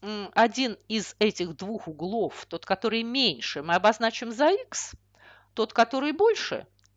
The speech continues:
икс плюс тридцать, потому что он на тридцать градусов больше. В сумме сто. Так, давайте решим это уравнение. Два икс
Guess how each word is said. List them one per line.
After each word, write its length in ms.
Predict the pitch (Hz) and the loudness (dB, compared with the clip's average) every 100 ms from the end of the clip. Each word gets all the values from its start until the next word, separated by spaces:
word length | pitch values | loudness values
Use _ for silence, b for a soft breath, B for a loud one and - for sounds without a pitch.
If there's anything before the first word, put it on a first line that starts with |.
| _ _ | _ _
икс 260 | - 370 - | -6 -6 -6
плюс 260 | 440 - | -4 -4
тридцать, 720 | - 202 175 - - - - - | -4 -4 -4 -8 -14 -14 -18 -12
потому 220 | - 185 | -4 -4
что 160 | 196 214 | -2 -4
он 80 | 214 | 0
на 100 | 226 | 0
тридцать 360 | 226 220 208 | -2 -6 -8
градусов 580 | 208 214 185 190 196 196 | -2 0 0 -6 -12 -12
больше. 440 | 151 110 - - - _ B B B _ - | -14 -14 -12 -14 -16 _ B B B _ -20
В 80 | - | -16
сумме 500 | - 349 415 403 381 _ | -8 -4 -2 -4 -6 _
сто. 600 | _ - - _ 120 - _ _ _ _ _ _ B B B B B _ _ | _ -20 -20 _ -10 -10 _ _ _ _ _ _ B B B B B _ _
Так, 300 | 214 185 - | 4 4 0
давайте 420 | 214 349 370 - 220 | -2 2 2 0 -4
решим 340 | 220 - 170 | -4 -6 -6
это 180 | 151 156 | -8 -6
уравнение. 640 | 151 143 131 135 156 240 - | -2 -4 -4 -10 -8 -10 -12
Два 360 | 202 180 190 202 | -18 -4 4 6
икс 560 | - 170 - - - | 4 -2 -8 -10 -12